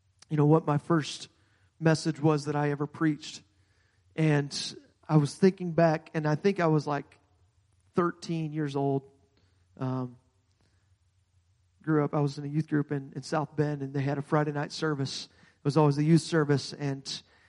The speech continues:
uh, and they asked me one, one time to, uh, to come to speak,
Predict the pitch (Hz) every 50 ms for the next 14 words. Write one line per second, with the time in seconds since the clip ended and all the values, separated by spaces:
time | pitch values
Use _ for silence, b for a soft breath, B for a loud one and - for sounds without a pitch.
0 | b b - - - 139 147 - - - - 156 151 151 151 143 - - - -
1 | - 160 160 - 165 170 170 170 - 170 165 156 170 175 175 175 180 - 175 170
2 | 170 165 - - 175 170 170 165 165 151 - - 160 160 156 151 151 151 - -
3 | 160 - - 170 165 170 165 156 143 - - - 170 160 156